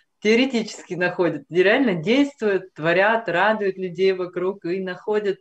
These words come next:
себе силы, на-, э, находят себе вот то, о чём сейчас и Яна, и Адонис сказали. Находят в себе себя и готовы делиться этим со всем миром. Вот, а наш эфир подходит к концу, и хотелось бы озвучить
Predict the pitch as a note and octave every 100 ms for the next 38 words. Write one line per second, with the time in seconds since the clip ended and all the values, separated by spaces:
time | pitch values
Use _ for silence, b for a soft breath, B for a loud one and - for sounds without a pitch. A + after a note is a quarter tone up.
0 | _ - E3 F3 F#3 D#3+ - b b _
1 | - F#3+ G3+ F3 D#3 D3 C3 C3 D3 D3
2 | D#3+ A#3 A3 G#3 F#3+ F3 G3 E3 _ -
3 | F3+ F3 D#3 E3 E3 _ D3+ D3+ E3+ -
4 | C#3+ D#3 F3+ D#3 C#3 C#3 E3+ D#3 D3+ -
5 | C#3 C#3+ C3+ C3+ _ b b - D3+ G#3
6 | G3 G3 F3 D#3 E3+ - F3+ D3+ C3 B2+
7 | - D#3 D3+ E3+ F3 E3+ E3 F3+ G3 -
8 | D3 - - D#3 D#3 D3 C3+ _ D#3+ D#3
9 | F3+ E3+ D#3+ C#3+ C3+ B2+ C3+ - B B
10 | B B B D3+ D#3 D3 D#3 G3 A3+ -
11 | F#3 - F#3 - G#3+ F3+ - G3 F#3+ A3+
12 | G#3 G#3 G#3 G3+ - - A#3+ D4 D#4+ _
13 | - B B F3+ G3+ F#3+ - G3+ A#3 A3
14 | A3 F#3+ F#3+ - F3+ F3 G3 G#3+ - F#3
15 | -